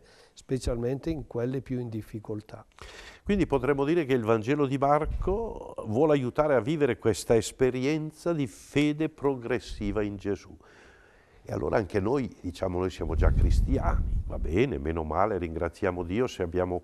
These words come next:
Speaker 2: conservato e se stiamo alimentando un po' la nostra fede. Però forse qualche volta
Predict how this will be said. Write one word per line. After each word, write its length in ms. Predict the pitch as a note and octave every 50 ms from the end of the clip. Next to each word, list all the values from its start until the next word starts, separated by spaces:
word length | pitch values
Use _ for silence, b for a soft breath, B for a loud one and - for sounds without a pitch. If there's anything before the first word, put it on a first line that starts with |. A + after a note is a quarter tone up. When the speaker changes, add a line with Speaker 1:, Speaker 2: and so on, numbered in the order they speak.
| - -
Speaker 2:
conservato 720 | - F#2 E2+ - - F2+ E2 D#2+ E2 F2 G2 G#2+ - -
e 20 | F#2
se 160 | - F#2+ F2+
stiamo 280 | E2 - G#2+ G2 G2+ G2
alimentando 640 | F#2+ G2 F#2 F#2+ F2+ E2+ - - G2 G2+ G2 F#2+
un 100 | F2+ E2
po' 100 | E2 -
la 100 | F#2+ F#2
nostra 380 | F2+ F2+ F#2 F2 - - G2 F#2+
fede. 400 | - - F#2 F2+ E2+ D#2 E2+ - B B B B B B B B
Però 220 | _ - C#3+ C#3+ C#3+
forse 380 | - - D3+ B2+ - - A#2
qualche 280 | G2 A2 G#2+ G2 - A2+
volta 480 | F#2+ F2+ E2+ E2 D#2+ - _ - -